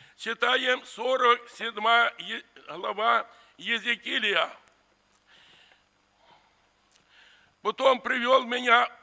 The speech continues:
обратно к дворам храма, и вот из порога храма течёт вода на восток, ибо храм стоял лицом на восток, и вода текла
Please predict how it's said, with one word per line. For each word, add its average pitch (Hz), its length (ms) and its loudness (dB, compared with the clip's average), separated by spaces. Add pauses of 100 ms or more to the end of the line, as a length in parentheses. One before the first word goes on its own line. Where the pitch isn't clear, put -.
(460)
обратно 220 880 2
к - 180 -20
дворам 220 480 2 (540)
храма, 240 640 2 (1000)
и 202 100 -6
вот 262 380 0
из 240 160 -4
порога 233 600 2 (100)
храма 226 480 2
течёт 226 540 -4
вода 226 500 0 (460)
на 214 180 2
восток, 226 560 0 (320)
ибо 220 300 0
храм 254 380 4
стоял 240 600 2
лицом 233 560 -4
на 240 100 6
восток, 208 560 -2 (460)
и 208 100 -2
вода 233 340 4
текла 247 720 2